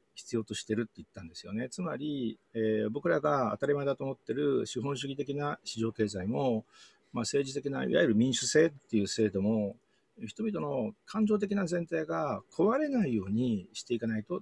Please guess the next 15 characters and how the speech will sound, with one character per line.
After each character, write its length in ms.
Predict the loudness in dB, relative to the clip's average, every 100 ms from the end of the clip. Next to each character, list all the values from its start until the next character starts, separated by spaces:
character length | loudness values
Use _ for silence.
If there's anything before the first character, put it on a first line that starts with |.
| -8 -8
ダ 80 |
メ 80 | -8
だ 80 | -8
と。 140 | -12 _ _ _ _ _ _ -18 -10
で、 420 | -2 2 2 0 -6 -12
ス 200 | -12 -2
ミ 100 | -2
ス 140 | 0 0
も、 340 | 2 2 -2 -10 _ _ _ -4
え 560 | -2 0 -2 -2 -6 -12
ー、 160 | -4
ル 80 | -2
ソ 200 | 0 2
ー 20 |
も 380 | 2 2 0 -2